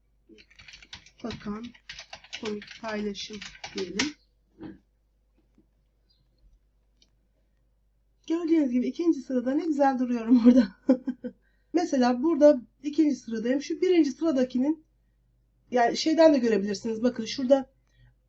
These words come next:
anahtar kelimeleri göster diyor. Bunu açtığınız zaman hangi kanal, hangi anahtar kelimeleri kullanmış bunları görebilirsiniz.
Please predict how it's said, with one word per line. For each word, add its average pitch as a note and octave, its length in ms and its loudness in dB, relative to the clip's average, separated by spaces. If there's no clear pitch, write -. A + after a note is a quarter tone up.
anahtar C4+ 480 2
kelimeleri C4 460 0
göster B3 480 -2
diyor. G3 160 0
Bunu D4 140 -2
açtığınız D4+ 500 0
zaman B3+ 380 -2
hangi D4+ 400 0
kanal, G#3+ 300 -2
hangi C4 320 0
anahtar A#3+ 440 -2
kelimeleri G#3+ 440 -8
kullanmış C#4 640 -2
bunları C#4+ 280 2
görebilirsiniz. A#3 880 -4